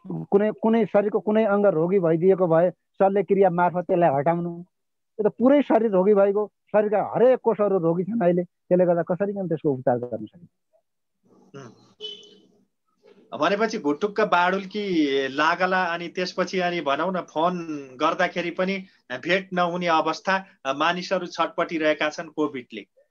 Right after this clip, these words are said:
Speaker 1: हो, छटपटिएको छ।
Speaker 2: अनि अरू औषधिको डोजहरू अन्य रोगका लागि, औषधिको डोजहरू दिँदाखेरि गीतैबाट भन्न मिल्छ?
Speaker 1: मिल्छ, मिल्छ।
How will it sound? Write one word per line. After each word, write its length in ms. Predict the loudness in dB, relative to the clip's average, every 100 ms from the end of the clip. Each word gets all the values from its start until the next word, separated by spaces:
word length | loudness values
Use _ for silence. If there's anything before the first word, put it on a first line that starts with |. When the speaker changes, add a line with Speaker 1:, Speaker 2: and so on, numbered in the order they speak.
| _ _ _ _ _ 0
Speaker 1:
हो, 180 | 0 2
छटपटिएको 540 | 0 0 0 2 0
छ। 320 | -2 -12 -16 -20 _ _ _ _ _ _ _ _ _ _ _ -4
Speaker 2:
अनि 140 | -2
अरू 400 | -2 -2 -2 -2
औषधिको 640 | 0 0 0 -6 -6 -4 -4
डोजहरू 520 | -2 -2 2 0 0
अन्य 380 | -6 -6 -2 -2
रोगका 360 | -2 -4 -4
लागि, 420 | -4 -4 -6 -14 -18 _ _ _ _ _ _ _ _ _ _ _ _ _ -4
औषधिको 540 | -2 0 -4 -4 -6 -4
डोजहरू 520 | -2 -2 0 -2 -2
दिँदाखेरि 760 | -6 -4 -4 -2 -4 -2 -4 -10 _ -14
गीतैबाट 720 | -14 -10 -4 -2 0 -2 -4
भन्न 400 | -8 -8 -10 -10
मिल्छ? 260 | -10 -10 -18 -20 _ _ _ _ _ _ _ _ _ _ -2
Speaker 1:
मिल्छ, 340 | 0 2 0 -4 -6 -20 -20 _ _ _ _ 0
मिल्छ। 400 | 2 2 0 -2